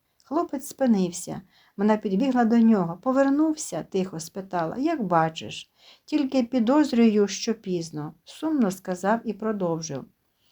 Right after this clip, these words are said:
«Подейкую, що засватана ти, батьки змусили, то не буду лізти». Дівчина не приховувала: «Не можу без тебе, тільки тебе люблю».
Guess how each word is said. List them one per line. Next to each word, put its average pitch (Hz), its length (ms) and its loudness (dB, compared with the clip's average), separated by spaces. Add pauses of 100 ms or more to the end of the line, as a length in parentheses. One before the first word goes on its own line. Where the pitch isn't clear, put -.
(160)
«Подейкую, 247 600 2
що 240 220 -2
засватана 240 720 2
ти, 160 320 -8 (300)
батьки 190 400 -2
змусили, 190 640 0 (360)
то 262 280 2
не 359 140 2
буду 180 340 4
лізти». 139 520 -4 (600)
Дівчина 285 520 2
не 185 160 2
приховувала: 156 840 -4
«Не 240 160 0
можу 233 340 2
без 190 220 -4
тебе, 170 400 -6 (300)
тільки 285 340 -2
тебе 254 360 2
люблю». 190 480 -2